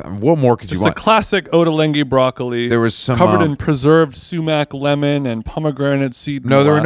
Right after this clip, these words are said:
Speaker 2: molasses.
Speaker 1: pomegranate seeds, actually. It was, it was more of a garlic and chili.
Speaker 2: Oh.
Speaker 1: And then there was, there was some, one other, there was one other one. Um,
Speaker 2: Okay.
Speaker 1: but it's just, it's just, it's like,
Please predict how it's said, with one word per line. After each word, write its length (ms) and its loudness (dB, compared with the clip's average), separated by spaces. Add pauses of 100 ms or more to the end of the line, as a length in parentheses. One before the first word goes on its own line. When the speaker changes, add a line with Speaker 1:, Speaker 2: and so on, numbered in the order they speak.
Speaker 2:
molasses. 80 -6
Speaker 1:
pomegranate 500 -2
seeds, 200 -6
actually. 320 -6
It 20 -6
was, 260 -6
it 140 -8
was 420 -8
more 460 2
of 160 0
a 40 0
garlic 480 0
and 140 -6
chili. 480 -4 (380)
Speaker 2:
Oh. 60 -6
Speaker 1:
And 120 2
then 100 2
there 100 2
was, 180 0
there 120 -2
was 100 -2
some, 180 -2
one 240 2
other, 300 2
there 120 0
was 120 0
one 220 -2
other 220 0
one. 280 -8 (580)
Um, 540 -4 (100)
Speaker 2:
Okay. 260 0
Speaker 1:
but 180 -6
it's 160 -2
just, 280 -8
it's 240 -10
just, 120 -12 (220)
it's 200 -6
like, 320 -6